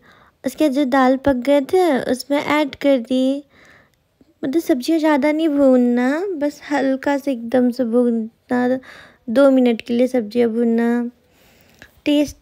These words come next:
न उससे अच्छा आता है। फिर इसमें दो चम्मच सांभर मसाला ऐड करूँगी। आप घर में का खुद से बना के डालो या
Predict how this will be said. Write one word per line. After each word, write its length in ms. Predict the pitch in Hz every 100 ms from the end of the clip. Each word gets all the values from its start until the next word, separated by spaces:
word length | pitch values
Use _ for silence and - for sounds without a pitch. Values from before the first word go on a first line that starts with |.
| 311
न 80 | 320
उससे 340 | - - 311
अच्छा 420 | 285 - - 262
आता 300 | 240 - -
है। 360 | 247 240 247 254 - - - _ -
फिर 140 | 294 269
इसमें 400 | 262 294 320 494 - - - - 247
दो 140 | 269
चम्मच 600 | 269 311 294 294 302 294
सांभर 540 | - 320 277 254 262 262
मसाला 460 | 285 277 294 277
ऐड 360 | 277 277 269 254
करूँगी। 720 | - 294 285 285 294 320 403 494 _ _ _ _ _ _ _ -
आप 240 | - 262
घर 420 | 220 247 269 240 240
में 280 | 240 254
का 280 | 254 285 277
खुद 220 | 269 285
से 200 | - 285
बना 280 | 262 285 285
के 180 | 262 285
डालो 480 | 269 269 269 269 269
या 420 | 262 254 254